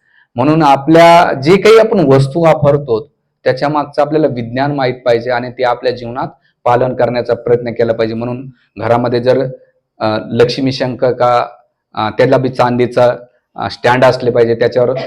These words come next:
भगवान नारायण किंवा लक्ष्मीनारायण किंवा राधाकृष्ण किंवा सीताराम असेल त्यांच्यासमोर ठेवायचं, कुठे नाही ठेवायचं. बरेच लोक अन्नपूर्णा देवीचं ठेव-, बाजूला ठेवतात,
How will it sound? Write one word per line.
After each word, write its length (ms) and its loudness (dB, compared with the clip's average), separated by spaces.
भगवान 580 2
नारायण 560 4
किंवा 160 -2
लक्ष्मीनारायण 760 0
किंवा 240 0
राधाकृष्ण 720 -4
किंवा 140 -4
सीताराम 540 0
असेल 220 -2
त्यांच्यासमोर 540 0
ठेवायचं, 300 -2
कुठे 240 -4
नाही 160 -2
ठेवायचं. 380 -8
बरेच 260 2
लोक 240 -2
अन्नपूर्णा 600 0
देवीचं 300 -2
ठेव-, 280 -8
बाजूला 280 -2
ठेवतात, 280 -12